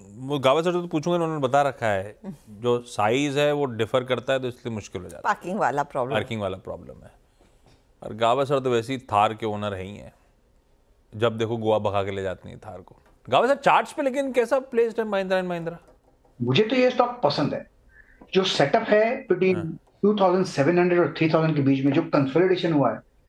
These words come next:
Speaker 3: ये करीब चार पांच महीने का कंसोलिडेशन हुआ है, उसके बाद ब्रेकआउट हुआ है।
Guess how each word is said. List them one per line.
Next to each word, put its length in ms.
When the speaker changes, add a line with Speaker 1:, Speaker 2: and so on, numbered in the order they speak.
Speaker 3:
ये 60
करीब 440
चार 440
पांच 220
महीने 160
का 100
कंसोलिडेशन 760
हुआ 100
है, 40
उसके 360
बाद 540
ब्रेकआउट 580
हुआ 120
है। 60